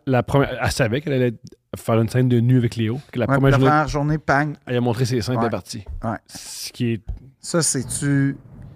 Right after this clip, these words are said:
Speaker 2: Est-ce, qu'est-ce qui est plus érotisant ?
Speaker 1: Ah, on a déjà parlé de ça, à quel point c'est érotique.
Speaker 2: <laughs>
Speaker 1: On a déjà... ouais,
Speaker 2: Toi,
Speaker 1: ouais.
Speaker 2: toi, t'aurais pas survécu dans le Hollywood des années quatre-vingt-dix.
Speaker 1: Je serais mort. Je serais, j'aurais, mais pour vrai, euh, quand j'ai, je, moi, j'aurais aimé l'héroïne, c'est sûr.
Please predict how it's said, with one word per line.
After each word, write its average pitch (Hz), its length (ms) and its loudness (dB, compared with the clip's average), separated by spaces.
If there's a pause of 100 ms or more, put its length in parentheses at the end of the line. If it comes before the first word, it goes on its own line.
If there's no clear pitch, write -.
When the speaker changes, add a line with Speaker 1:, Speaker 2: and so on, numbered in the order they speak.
(160)
Speaker 2:
Est-ce, - 80 -12
qu'est-ce 190 220 0
qui 180 60 -4
est - 20 -2
plus 143 200 -4
érotisant ? 139 360 4
Speaker 1:
Ah, - 40 6
on - 20 4
a 151 40 4
déjà 147 160 6
parlé 147 240 4
de 110 60 -6
ça, 135 60 0
à - 20 2
quel 120 80 2
point 120 100 4
c'est 113 120 2
érotique. 107 440 -2 (160)
Speaker 2:
<laughs> - 420 -12
Speaker 1:
On 123 60 -4
a 117 40 -2
déjà... 120 220 4
ouais, 120 80 2
Speaker 2:
Toi, 127 200 6
Speaker 1:
ouais. 104 120 -6 (280)
Speaker 2:
toi, 254 120 2
t'aurais 160 260 2
pas 208 140 0
survécu 151 540 2
dans 196 140 2
le 143 100 4
Hollywood 151 300 4
des 147 180 2
années 147 120 2
quatre-vingt-dix. 139 680 0 (600)
Speaker 1:
Je - 60 -12
serais 117 180 -2
mort. 104 380 -4 (460)
Je - 80 -8
serais, 123 160 -2
j'aurais, 131 320 4
mais 135 160 4 (240)
pour 170 100 6
vrai, 220 320 10
euh, 143 140 8 (120)
quand 214 140 6
j'ai, 135 180 2 (600)
je, - 480 0
moi, 214 140 6
j'aurais 135 500 4
aimé 143 160 6
l'héroïne, 110 340 4
c'est 98 120 -8
sûr. 101 360 -10